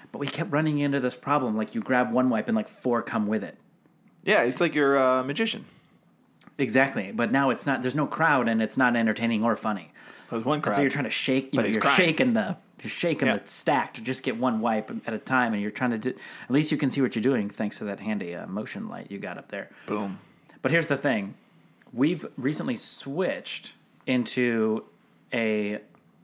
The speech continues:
Speaker 1: more luxurious
Speaker 2: Oh.
Speaker 1: premium version.
Speaker 2: Do tell.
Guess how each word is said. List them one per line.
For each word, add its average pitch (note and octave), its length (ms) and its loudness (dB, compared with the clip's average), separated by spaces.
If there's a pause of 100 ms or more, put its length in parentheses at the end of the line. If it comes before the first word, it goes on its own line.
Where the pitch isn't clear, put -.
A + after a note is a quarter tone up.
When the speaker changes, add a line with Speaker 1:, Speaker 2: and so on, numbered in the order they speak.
(240)
Speaker 1:
more A#2+ 300 -2
luxurious G#2 1040 -4 (180)
Speaker 2:
Oh. A2+ 420 -4 (220)
Speaker 1:
premium B2 600 -2
version. B2+ 520 -6 (120)
Speaker 2:
Do E3+ 140 -4
tell. - 360 -8